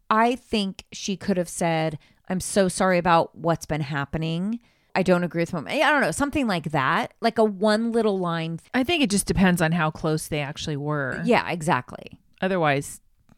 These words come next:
Speaker 2: don't get involved.
Speaker 1: Right. And even Katie's mom was like, "I've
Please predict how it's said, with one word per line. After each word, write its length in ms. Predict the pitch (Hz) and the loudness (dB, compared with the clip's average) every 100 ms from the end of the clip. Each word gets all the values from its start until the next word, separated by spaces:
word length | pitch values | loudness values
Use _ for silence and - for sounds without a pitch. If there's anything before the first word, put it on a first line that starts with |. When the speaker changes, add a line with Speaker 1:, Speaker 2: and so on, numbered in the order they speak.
| _ | _
Speaker 2:
don't 160 | 165 156 | -8 -6
get 120 | - | -8
involved. 440 | 143 147 123 - 240 | -8 -8 -8 -8 -2
Speaker 1:
Right. 320 | 311 110 - - | 0 0 -2 -2
And 160 | 247 | -2
even 280 | 247 311 277 | 0 -2 -2
Katie's 420 | - 214 180 185 | -2 -2 -2 -4
mom 260 | 165 143 135 | -4 -4 -4
was 120 | 151 | -4
like, 180 | 165 - | -4 -4
"I've 280 | 190 208 247 | -2 -2 -2